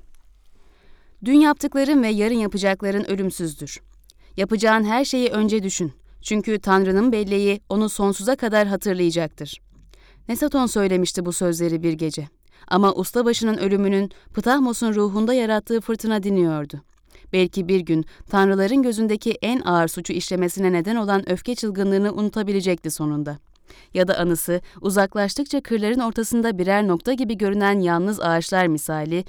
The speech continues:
solgun ve tozlu bir hayal olarak kalacaktı. O kötü bir adamdı.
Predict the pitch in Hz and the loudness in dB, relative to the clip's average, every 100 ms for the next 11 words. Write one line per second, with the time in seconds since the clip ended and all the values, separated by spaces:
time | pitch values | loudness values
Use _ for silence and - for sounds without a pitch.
0 | - - - 196 190 247 226 208 - 180 | -12 -4 2 2 2 2 2 0 0 0
1 | 185 226 233 202 185 185 170 156 156 156 | 0 -2 -2 0 2 4 4 0 -4 -6
2 | - 156 151 156 143 - 143 - - _ | -6 -8 -6 -8 -10 -12 -14 -16 -20 _
3 | _ _ _ _ - - - 254 - 247 | _ _ _ _ -20 -14 0 0 2 0
4 | 254 190 165 156 151 143 139 | 0 0 0 0 -4 -6 -10